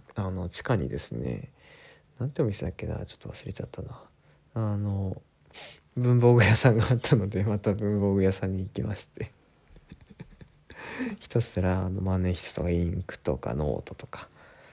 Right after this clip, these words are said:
見てました。<laughs> ねえ、どんだけ好きなんだろう。わかんないけど。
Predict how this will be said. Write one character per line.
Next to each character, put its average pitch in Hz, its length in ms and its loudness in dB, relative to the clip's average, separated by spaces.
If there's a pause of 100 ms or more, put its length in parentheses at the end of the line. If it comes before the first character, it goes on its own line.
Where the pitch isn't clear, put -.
(220)
見 87 100 -4
て - 120 -6
ま - 160 -10
し - 100 -8
た。 - 320 -16
<laughs> - 80 0 (2500)
ね 101 420 2
え、 101 40 0
ど 98 180 -2
ん 95 80 -2
だ 95 80 -2
け 110 160 -4
好 - 120 -10
き - 120 -4
な 120 120 2
ん 95 80 -2
だ 92 120 -2
ろ - 240 -6 (160)
う。 - 20 -20
わ - 80 -20
か - 160 -8
ん 98 80 -4
な - 100 -10
い - 80 -12
け - 120 -10
ど。 - 200 -14